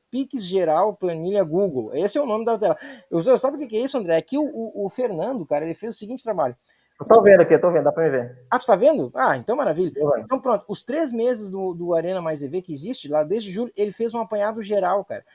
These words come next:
Speaker 1: do, de quanta, a, de quantas unidades cada um mandou,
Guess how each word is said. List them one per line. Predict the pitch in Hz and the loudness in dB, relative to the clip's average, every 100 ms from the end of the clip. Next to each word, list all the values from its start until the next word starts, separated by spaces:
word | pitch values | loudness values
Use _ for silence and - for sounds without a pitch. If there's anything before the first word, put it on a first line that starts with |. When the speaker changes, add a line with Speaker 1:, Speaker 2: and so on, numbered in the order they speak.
| _ _ | _ _
Speaker 1:
do, | 170 190 190 196 | -4 -2 -4 -6
de | 170 185 | -10 -14
quanta, | - 254 311 285 233 | 0 0 2 0 0
a, | - 185 - - | -4 -8 -14 -16
de | 165 | -16
quantas | 156 294 311 | -2 0 0
unidades | 294 294 185 202 - | -4 -2 0 0 -2
cada | - 240 294 302 | -2 -2 2 0
um | 247 240 254 - | 0 -6 -8 -12
mandou, | 202 196 196 160 180 | -8 -4 -2 -2 -2